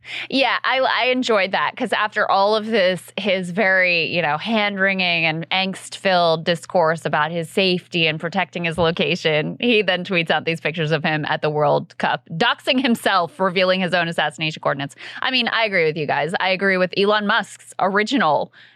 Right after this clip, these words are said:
view of this whole situation when he initially tweeted, and this is why this was such a big deal to begin with, when he first was taking over the platform, he tweeted about this very account and said, "My commitment to free speech is so total and absolute that that even extends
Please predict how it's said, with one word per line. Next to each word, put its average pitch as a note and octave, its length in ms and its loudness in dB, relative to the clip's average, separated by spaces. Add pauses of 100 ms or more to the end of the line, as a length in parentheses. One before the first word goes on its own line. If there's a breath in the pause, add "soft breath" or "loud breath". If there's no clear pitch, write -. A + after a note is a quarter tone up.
view F#3 420 2
of D#3 220 -2
this F3+ 160 -2
whole F#3 160 2
situation E3+ 840 0
when E3+ 160 -2
he F3 400 0
initially G3+ 460 0
tweeted, A#3+ 240 0
and F#3+ 100 -2
this F#3+ 120 -6
is F#3 120 -4
why F3 160 0
this F#3 180 -8
was F3 120 -8
such F3 180 -2
a E3+ 60 -2
big E3 180 -2
deal E3+ 160 0
to D#3 60 -10
begin E3 340 -2
with, D3+ 220 0 (400 loud breath)
when A3+ 160 0
he A#3+ 120 2
first B3 360 0
was B3 100 -2
taking A#3+ 240 0
over A3+ 100 0
the A3 80 2
platform, A3+ 460 0
he G3 240 -2
tweeted A3+ 460 0
about G3 440 0
this G#3+ 200 -2
very G#3+ 580 2
account G3 680 -2 (380 loud breath)
and G3+ 220 -4
said, G3 440 0 (100)
"My G3 400 0
commitment C4+ 440 -2
to C4+ 80 0
free A#3 220 0
speech F3+ 560 -2
is F3 140 0
so E4+ 420 0
total D4 440 2
and C4 120 0
absolute F#3 560 -2
that F3 140 0
that D#3 240 -2
even D4 420 0
extends F#3 800 -4